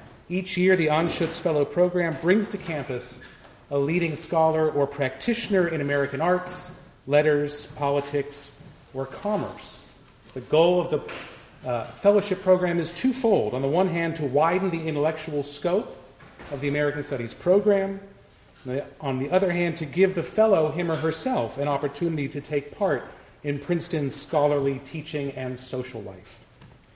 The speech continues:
You can see on the reverse of the event flyer, if you picked one of these up on your way in, on the reverse,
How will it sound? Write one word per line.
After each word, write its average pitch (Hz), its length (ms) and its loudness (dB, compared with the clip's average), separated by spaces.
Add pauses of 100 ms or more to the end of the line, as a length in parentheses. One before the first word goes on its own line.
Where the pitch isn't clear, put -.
(440)
You 165 80 -4
can 175 220 -2
see 269 380 0
on 170 220 2
the 170 60 2
reverse 170 580 4
of 165 140 2
the 170 120 0
event 170 360 0
flyer, 170 580 -2
if - 140 -10
you 151 80 -8
picked 185 260 -10
one 175 140 -2
of 151 60 -4
these 160 160 -4
up 156 180 4
on 143 160 0
your 139 100 0
way 147 380 0
in, 175 220 -4
on 160 120 -6
the 151 80 -6
reverse, 185 680 -2